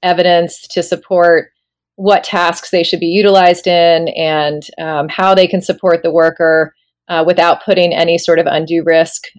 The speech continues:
on them, uh, I think we're gonna find that they're gonna be very,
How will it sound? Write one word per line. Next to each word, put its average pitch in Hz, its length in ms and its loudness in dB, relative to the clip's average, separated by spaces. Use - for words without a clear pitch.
on 180 240 0
them, 156 400 0
uh, 170 340 0
I 226 100 0
think 339 200 0
we're 466 100 4
gonna 240 160 4
find 208 360 2
that 214 120 2
they're 180 120 2
gonna 175 220 0
be 175 160 0
very, 170 640 4